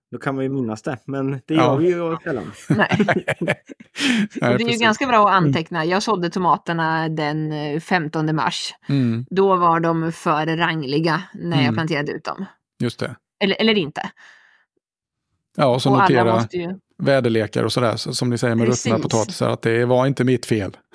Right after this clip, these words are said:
Speaker 2: <laughs> Det var
Speaker 3: Nej.
Speaker 2: vädret.
Speaker 3: Precis.
Speaker 2: <laughs> Ja.
Speaker 3: Och, och det beror ju också, man måste ju, man kan ju lyssna på hur någon annan har gjort eller läsa en bok hur någon annan har gjort, men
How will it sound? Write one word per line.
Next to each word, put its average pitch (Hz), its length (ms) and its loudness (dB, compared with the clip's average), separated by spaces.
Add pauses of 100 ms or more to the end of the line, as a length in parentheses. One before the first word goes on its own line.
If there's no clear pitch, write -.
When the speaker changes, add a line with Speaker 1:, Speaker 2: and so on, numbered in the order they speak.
(120)
Speaker 2:
<laughs> 131 160 -6
Det 170 80 2
var 135 160 2
Speaker 3:
Nej. 165 140 4
Speaker 2:
vädret. 110 400 -2 (460)
Speaker 3:
Precis. - 480 0 (200)
Speaker 2:
<laughs> 208 200 -6
Ja. 120 240 -2
Speaker 3:
Och, - 100 -8
och 208 100 0
det 208 80 4
beror 196 200 4
ju 185 60 4
också, 185 220 -4
man 180 120 0
måste 185 240 -4
ju, 180 180 0 (400)
man 190 120 -2
kan 202 100 -2
ju 208 60 0
lyssna 214 280 -4
på 160 160 -4
hur 170 180 -4
någon 170 140 -6
annan 180 320 -2
har 208 60 -2
gjort 170 160 -4
eller 170 160 0
läsa 180 240 0
en 175 80 -2
bok 196 240 2
hur 175 60 -4
någon 175 100 -2
annan 180 320 0
har 220 60 2
gjort, 160 240 -2
men 180 240 -2